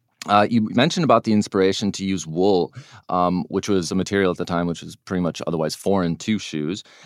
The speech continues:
How about the other materials? Or generally speaking, how does the process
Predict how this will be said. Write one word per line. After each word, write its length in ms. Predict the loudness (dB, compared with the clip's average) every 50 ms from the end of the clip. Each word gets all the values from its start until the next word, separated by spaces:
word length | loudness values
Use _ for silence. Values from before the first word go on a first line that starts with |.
| -20 -20 _
How 200 | -6 -4 -2 -2
about 320 | 0 0 0 0 0 -2
the 160 | -4 -6 -6 -4 0
other 240 | 0 2 2 2 2
materials? 560 | 0 -2 -4 -4 -6 -4 -4 -4 -4 -6 -6
Or 240 | -4 -2 -2 -2 -4 _ _ -16 -6
generally 380 | -2 0 0 2 2 0 0
speaking, 580 | -2 -4 -4 -6 -6 -4 -4 -4 -6 -6 -6 -10 -14
how 420 | -16 -8 -2 0 2 4 4 2
does 140 | 2 0 -2
the 80 | -4 -4
process 720 | -4 -2 0 0 0 0 0 -2 -2 -2 -2 -6 -12